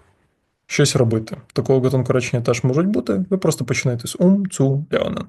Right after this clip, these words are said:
Muss man regelmäßig üben.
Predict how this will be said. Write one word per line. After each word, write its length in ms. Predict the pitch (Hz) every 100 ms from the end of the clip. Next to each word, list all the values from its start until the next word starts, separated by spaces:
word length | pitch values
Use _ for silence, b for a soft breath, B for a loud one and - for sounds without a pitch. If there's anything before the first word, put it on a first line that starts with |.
| b b
Muss 400 | 147 190 190 -
man 340 | 131 120 135 156 -
regelmäßig 680 | 120 117 123 123 127 139 -
üben. 300 | - - 160